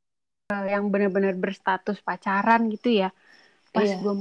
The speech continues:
Speaker 1: masuk kuliah tuh, kayak gua tuh nggak berani untuk maju buat, eh, "Ya udah yuk pacaran,"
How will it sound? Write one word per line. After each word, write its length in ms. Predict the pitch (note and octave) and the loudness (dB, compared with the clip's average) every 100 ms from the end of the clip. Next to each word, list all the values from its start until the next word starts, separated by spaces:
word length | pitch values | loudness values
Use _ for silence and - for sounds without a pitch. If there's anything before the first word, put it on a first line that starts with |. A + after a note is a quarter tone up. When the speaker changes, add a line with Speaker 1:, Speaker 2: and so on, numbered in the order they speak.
| G3+ | -4
Speaker 1:
masuk 240 | - G#3 | -8 -10
kuliah 480 | - G#3+ G3+ G3+ G3+ | -2 0 0 -2 -2
tuh, 180 | E4 F4 - _ _ _ _ _ _ _ _ - | 0 0 -4 _ _ _ _ _ _ _ _ -2
kayak 300 | B3+ A#3+ B3 G#3+ | 2 4 4 4
gua 100 | C#4 E4+ | 4 6
tuh 80 | F4 | 6
nggak 180 | D#4+ C4 G#3 | 6 2 0
berani 480 | A3+ A3+ A3+ A#3 B3+ | 2 2 2 0 -2
untuk 640 | A#3+ A#3 A3+ B3+ A#3+ - A3 | -4 -4 -4 -4 -4 -6 -4
maju 640 | A3+ A3+ G3+ A3 B3+ - _ _ _ _ _ _ - | -2 -2 0 2 0 -4 _ _ _ _ _ _ -4
buat, 300 | A3 A3 A3 A3 - | 2 4 2 -2 -10
eh, 120 | A3 G#3+ | -8 -6
"Ya 40 | G3+ | -4
udah 120 | G#3 D4+ | 0 2
yuk 100 | F#4 - | 4 4
pacaran," 500 | A3+ A3+ F#3+ A3 D#4+ | 2 2 -2 2 2